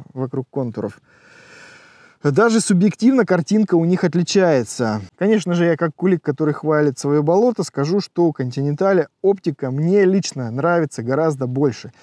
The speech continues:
Здесь совершенно другое просветление. Оно отличается и от Рейзера, и от Венома, и от Вайпера. Оно свое собственное, более теплое, и мне нравится оно гораздо больше.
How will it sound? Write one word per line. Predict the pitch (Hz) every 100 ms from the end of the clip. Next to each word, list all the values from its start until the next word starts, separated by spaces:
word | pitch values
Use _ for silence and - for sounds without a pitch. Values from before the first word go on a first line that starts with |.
| - 156
Здесь | 117 165 196
совершенно | 180 170 214 208
другое | 151 151 165 180
просветление. | 143 139 - 160 208 233 190 113 104 _ _ _ _ _ -
Оно | 143 190
отличается | 180 160 160 - 190 170 135 - -
и | 196 208
от | 180 165
Рейзера, | 175 208 185 147 127 101 87 -
и | 175 196 190
от | 190 170 180 - - - -
Венома, | - 131 175 160 120 104 101 _ _ _ _ _ _ _
и | 180 190
от | 170 127
Вайпера. | 165 170 131 117 101 107 _ _ -
Оно | 143 170 160 131
свое | - 139 151 147 120
собственное, | - 208 - 147 131 131 123 - - _
более | - 170 165 139
теплое, | 214 220 180 147
и |
мне | 139 185
нравится | 180 180 190 165 123
оно | 135 160
гораздо | 147 151 165 143
больше. | 139 143 117 - 110